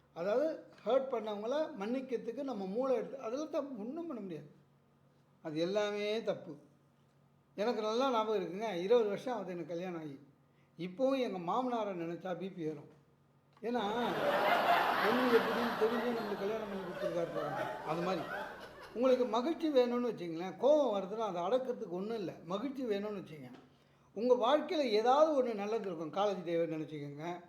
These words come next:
வெட்டிங் டேல, காலேஜ் டே, ஆ, நினைச்சுக்கோங்க. இல்ல, உங்களுக்கு ப்ரமோஷன் வந்த நாளை நினைச்சுக்கோங்க. அந்த மாதிரி நினைச்சு மனசை வந்து குதூகலப்படுத்திக்கணுமே தவிர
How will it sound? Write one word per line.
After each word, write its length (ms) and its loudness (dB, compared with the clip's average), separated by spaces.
வெட்டிங் 280 -2
டேல, 200 -2
காலேஜ் 340 0
டே, 380 0
ஆ, 120 0
நினைச்சுக்கோங்க. 580 -4
இல்ல, 320 4
உங்களுக்கு 460 0
ப்ரமோஷன் 360 0
வந்த 180 -4
நாளை 400 -4
நினைச்சுக்கோங்க. 680 -8
அந்த 260 2
மாதிரி 300 4
நினைச்சு 400 -2
மனசை 300 -2
வந்து 440 0
குதூகலப்படுத்திக்கணுமே 960 -6
தவிர 460 -6